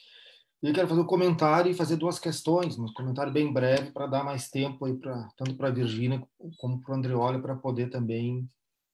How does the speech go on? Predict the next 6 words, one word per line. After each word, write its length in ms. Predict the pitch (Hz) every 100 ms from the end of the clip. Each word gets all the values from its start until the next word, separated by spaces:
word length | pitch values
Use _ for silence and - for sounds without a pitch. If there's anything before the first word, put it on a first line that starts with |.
| _ _ _ _ _ 127
eh, 400 | 123 123 123 117 -
participar, 760 | 127 127 123 - 123 135 127
falar, 440 | - 113 117 127 123
enfim, 260 | 113 127
se 160 | 127 123
manifestar. 760 | 123 123 135 127 - 120 113